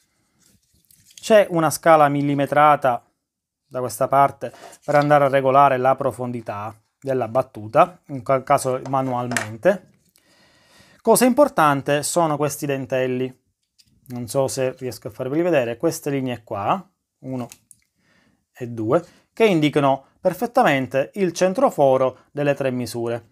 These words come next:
Anche in questo caso, durante l'utilizzo, vi andrò a far vedere l'importanza di queste linee qui.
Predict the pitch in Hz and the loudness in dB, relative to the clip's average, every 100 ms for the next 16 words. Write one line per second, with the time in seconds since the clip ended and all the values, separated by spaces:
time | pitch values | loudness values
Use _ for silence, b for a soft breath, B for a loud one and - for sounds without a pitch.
0 | _ _ _ 160 147 165 202 233 - 139 | _ _ _ -4 -2 0 0 0 4 4
1 | 120 131 160 135 127 175 196 160 127 123 | 2 -2 0 0 -2 -4 -4 -6 -6 -8
2 | 113 b b - 160 160 151 147 131 151 | -10 b b -6 -4 -2 2 2 4 0
3 | 180 180 135 131 147 151 143 139 131 131 | 2 2 2 0 -2 -4 -4 -2 -4 -4
4 | 131 127 123 - 123 120 117 107 117 | -6 -6 -8 -8 -8 -6 -8 -10 -12